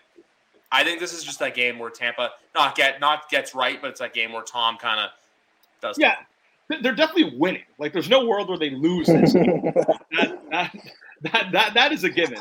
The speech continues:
Speaker 2: I guess for me, on the, 'cause originally I had the Bucs in my, in my five picks this week, and now, like, over the past few days, I've just been kinda wavering on it.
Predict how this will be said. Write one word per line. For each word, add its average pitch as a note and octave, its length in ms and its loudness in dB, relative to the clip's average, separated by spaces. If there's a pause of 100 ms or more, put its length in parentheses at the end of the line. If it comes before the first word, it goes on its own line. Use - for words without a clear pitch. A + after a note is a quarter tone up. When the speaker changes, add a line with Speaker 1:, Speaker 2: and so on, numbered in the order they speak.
(100)
Speaker 2:
I D#3+ 60 -6
guess A#3 180 2
for A3+ 140 -4
me, F#3+ 360 -6 (160)
on F3+ 120 -4
the, - 80 -6 (320)
'cause G3+ 180 -4
originally A#3 540 -2
I E3+ 80 0
had F#3 220 -6
the - 80 -10
Bucs - 500 -10 (260)
in D3+ 120 -4
my, D3 420 -2
in D3+ 60 -12
my D3 140 -4
five D#3 340 -6
picks - 220 -12
this - 200 -14
week, B2+ 180 -10 (380)
and D3+ 120 -6
now, F#3 300 2
like, F3+ 180 -4
over F3+ 120 -8
the D3+ 60 -14
past D#3 220 -8
few D3+ 80 -6
days, D3 280 -4
I've C#3 100 -14
just - 120 -20
been C#3+ 100 -14
kinda D#3 220 -10
wavering B2+ 420 -8
on A#2+ 180 -10
it. A#2 140 -16